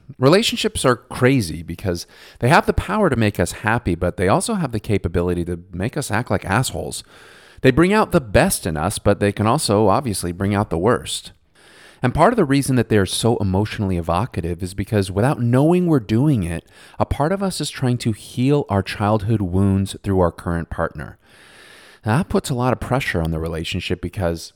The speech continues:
none of us consciously sign up for that job to heal our partner's wounds, but that is the position that we find ourselves in. More about that later.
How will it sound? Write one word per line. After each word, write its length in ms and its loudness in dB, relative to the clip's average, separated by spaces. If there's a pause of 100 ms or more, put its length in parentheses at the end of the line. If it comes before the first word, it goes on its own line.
(140)
none 200 2
of 100 0
us 180 -2 (120)
consciously 760 -2
sign 380 0
up 160 -2
for 100 2
that 240 2
job 540 2
to 140 -2
heal 340 2
our 140 8
partner's 520 2
wounds, 560 6
but 260 4 (220)
that 220 0
is 260 4
the 80 2
position 500 0
that 140 -2
we 80 -2
find 320 0
ourselves 460 -2
in. 400 -2 (500)
More 240 0
about 260 0
that 200 -2
later. 340 -10